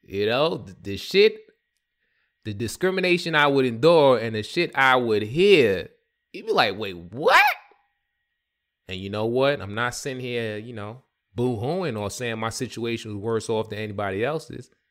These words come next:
It's all subjective, it's all relative, and everyone has their own, had their own struggles. I'm just speaking my truth. I'm just talking my shit. You know how I do, right? All right, so let me tell y'all this one story. This was one audition, right?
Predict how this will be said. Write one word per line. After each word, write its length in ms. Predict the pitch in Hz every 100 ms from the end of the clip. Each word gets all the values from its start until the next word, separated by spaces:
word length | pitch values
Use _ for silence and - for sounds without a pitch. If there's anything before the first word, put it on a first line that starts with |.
| _ _ _ _
It's 240 | - 101 -
all 240 | 113 113
subjective, 600 | 113 107 92 104 107 101
it's 140 | 101 101
all 180 | 107
relative, 560 | 101 104 101 101 110 104
and 280 | 95 98 101 _ _ _ _ _ _ _ _ _ -
everyone 360 | 101 104 107 104
has 300 | 107 107 95
their 240 | 104 101
own, 560 | 107 107 107 107 107 107 _ _ _ _
had 180 | 101 95
their 160 | 101
own 260 | 101 131 143
struggles. 580 | 139 107 95 95 104 - _ _ _ _
I'm 140 | 143 160
just 160 | 139
speaking 300 | - 120 98
my 180 | 98 95
truth. 320 | 87 - - - -
I'm 180 | 214 214
just 160 | 143
talking 280 | - 127 95
my 160 | 95 87
shit. 300 | - 95 147
You 80 |
know 100 | 170
how 160 | 123 117
I 20 |
do, 240 | 98 - - _ _
right? 260 | 95 98 - _ _ _ _ _ _ _ _ _ _
All 80 | 127
right, 220 | 117 95
so 120 | - 147
let 80 |
me 80 | 180
tell 160 | - 156
y'all 140 | 123
this 120 | 110
one 260 | 104 117 120
story. 340 | - 98 76
This 120 | 80 135
was 140 | 104
one 180 | 104 107
audition, 540 | 87 80 76 - 67
right? 320 | 76 87 90